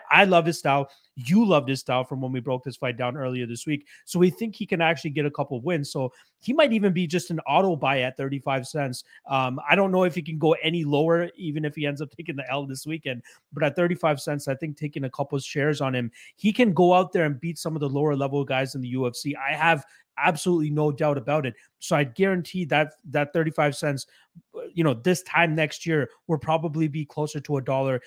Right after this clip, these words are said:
maybe even a dollar twenty. So this is one of those long-term spots for Fugit, in my opinion.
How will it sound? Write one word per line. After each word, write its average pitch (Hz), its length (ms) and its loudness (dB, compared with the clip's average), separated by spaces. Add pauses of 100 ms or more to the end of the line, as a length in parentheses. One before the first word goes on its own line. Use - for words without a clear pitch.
(140)
maybe 147 220 0
even 139 180 0
a 131 60 -2
dollar 135 280 -2
twenty. 143 320 -6
So 135 160 -8
this 151 240 -8
is 156 80 -8
one 151 120 0
of 143 80 -4
those 139 180 -2 (240)
long-term 143 540 -2
spots 135 480 -4
for 127 120 -8
Fugit, 143 320 -4
in 123 80 -6
my 120 140 -4
opinion. 120 340 -6